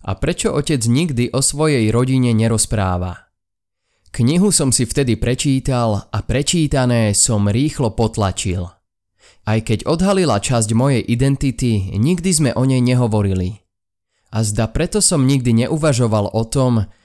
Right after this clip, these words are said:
že by mohla byť pre druhých ľudí veľmi dôležitá. O zmysle vydania tejto knihy ma presvedčil priateľ, veľký nemecký básnik Wolf Biermann, ktorému som porozprával otcov príbeh.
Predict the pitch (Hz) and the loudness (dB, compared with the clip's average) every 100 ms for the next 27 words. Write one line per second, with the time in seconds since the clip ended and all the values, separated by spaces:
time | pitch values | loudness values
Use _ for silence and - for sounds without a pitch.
0 | _ - 98 120 156 190 180 170 139 113 | _ -6 -2 -2 0 0 2 2 0 -2
1 | - 127 147 151 117 101 104 120 117 113 | -2 -2 0 2 2 0 0 0 2 2
2 | 110 143 156 123 110 117 117 107 98 101 | 2 0 0 0 0 2 0 0 -2 -4
3 | 90 90 92 _ _ _ _ _ _ _ | -4 -8 -12 _ _ _ _ _ _ _
4 | - - 104 120 123 135 110 127 156 131 | -10 -4 0 0 0 0 0 0 2 2
5 | 101 117 107 110 - 117 117 120 98 123 | 0 0 0 -2 0 0 2 0 0 0
6 | 127 135 131 120 92 104 104 123 135 113 | 0 0 -2 -2 -2 -2 -2 -2 -2 -2
7 | 107 - _ _ 120 131 165 160 113 104 | -4 -8 _ _ -4 0 0 0 0 2
8 | 120 123 120 113 95 101 107 113 - 107 | 2 2 0 -2 0 2 2 0 0 -2
9 | 101 107 165 139 101 101 120 139 139 131 | -2 0 0 0 -2 -2 0 2 2 2
10 | 117 101 - _ _ _ - 127 127 139 | 0 -2 -6 _ _ _ -4 0 2 2
11 | 143 131 117 101 135 165 165 - 107 101 | 2 2 0 0 0 0 -2 -2 0 0
12 | 104 - 127 - 135 117 117 104 92 87 | -2 -2 -2 -2 -2 -2 -2 0 -2 -6